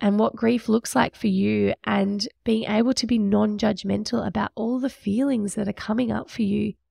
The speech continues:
during this period, because as Shana mentioned earlier in the podcast, it's neither good nor bad. It's just the judgment that we put on them. And I think that's really powerful. I think it's really powerful to be able to say, "This is how I'm feeling,"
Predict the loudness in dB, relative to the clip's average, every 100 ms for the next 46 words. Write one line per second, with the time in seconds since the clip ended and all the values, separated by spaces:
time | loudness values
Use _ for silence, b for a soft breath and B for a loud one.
0 | _ _ -4 2 2 4 2 -2 -4 -2
1 | 0 0 -2 -4 -4 0 2 0 -8 -8
2 | -4 -2 0 0 2 2 0 -2 -4 -4
3 | 0 2 2 0 -2 -4 -8 -6 -4 -4
4 | -4 -10 _ _ _ _ _ -8 0 2
5 | 4 2 2 0 0 -6 -2 2 4 2
6 | 4 2 2 -4 -2 -2 -2 -4 -2 -2
7 | -2 -2 -6 -6 -8 -8 -8 -6 -6 -2
8 | -4 -2 -4 -4 -2 -2 -2 -2 -2 -2
9 | 0 0 0 -4 -6 -6 -6 -8 -10 -12
10 | -8 -8 -8 -2 -2 -2 -4 -4 -4 -4
11 | -4 -4 -4 -4 -6 -6 -6 -6 -4 -2
12 | -2 -2 -2 -2 -2 -4 -4 -2 -2 -4